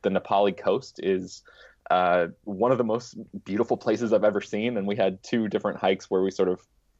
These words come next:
approached it from different angles. One of them is, um, it's called the, I think it's called the,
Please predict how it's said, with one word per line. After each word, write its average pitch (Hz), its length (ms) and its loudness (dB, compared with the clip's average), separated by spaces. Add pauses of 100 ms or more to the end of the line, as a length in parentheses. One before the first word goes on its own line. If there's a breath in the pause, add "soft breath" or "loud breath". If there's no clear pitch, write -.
(280)
approached 110 380 2
it - 100 -4
from 107 100 -6
different - 300 -4
angles. 98 320 0
One 104 220 0
of 123 60 -4
them 95 320 0
is, 98 580 0
um, 90 500 2 (300)
it's - 160 -18
called 98 300 0
the, 90 200 0
I - 40 -16
think - 140 -18
it's - 100 -20
called - 180 -8
the, - 100 -12